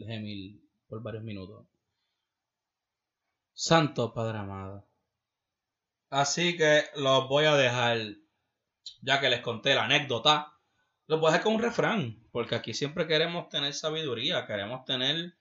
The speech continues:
aprendizaje para poder evolucionar, como dice mi compañera Jocelyn. El refrán de hoy dice así: "Ojo por ojo, diente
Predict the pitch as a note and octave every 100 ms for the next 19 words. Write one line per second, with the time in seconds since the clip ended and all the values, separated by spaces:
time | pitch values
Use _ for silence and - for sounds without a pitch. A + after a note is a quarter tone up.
0 | _ _ - B2+ A#2 A2+ A2 G2+ G2 B2
1 | A#2 A2 G#2 A2 G2 A2+ D3+ F3 D3 A#2+
2 | A2+ A#2+ A2 D3 D3 B2 G2+ G2+ A#2+ A#2
3 | A#2 - A2 G#2+ G2+ D2 G2 A2 A2+ A2+
4 | _ _ _ _ _ _ _ _ _ _
5 | _ _ - B2+ B2+ B2+ C#3+ D3+ D#3 D#3
6 | C3 A#2+ G2+ G2+ _ _ _ _ _ _
7 | _ _ _ _ - C3 C3+ C#3+ C#3+ B2+
8 | C3 E3+ D3+ D#3 F#3+ _ _ _ _ _
9 | _ _ _ G#2 A2+ A#2 A2+ A#2 A2 -